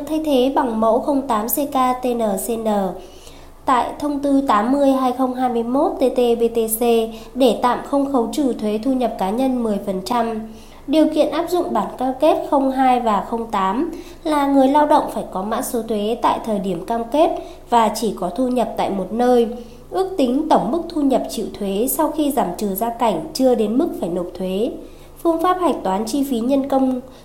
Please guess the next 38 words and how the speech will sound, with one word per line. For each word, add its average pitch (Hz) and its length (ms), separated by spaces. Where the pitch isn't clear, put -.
thuê 277 160
ngoài 226 380
trong 233 200
trường 202 180
hợp 190 180
này. 180 360
Trường 302 240
hợp 277 360
ký 240 180
hợp 320 200
đồng 226 160
lao 220 180
động 233 260
cá 202 100
nhân 247 320
dưới 196 260
một 269 240
tháng, 196 360
ghi 277 140
nhận 262 260
chi 240 180
phí, 220 400
nợ 277 220
tài 262 200
khoản 262 240
sáu 220 180
hai 294 220
hai 277 380
có 190 140
tài 277 260
khoản 233 160
ba 220 140
ba 226 160
tư, 233 480
trích 370 280
thuế 247 220
thu 277 60
nhập 262 240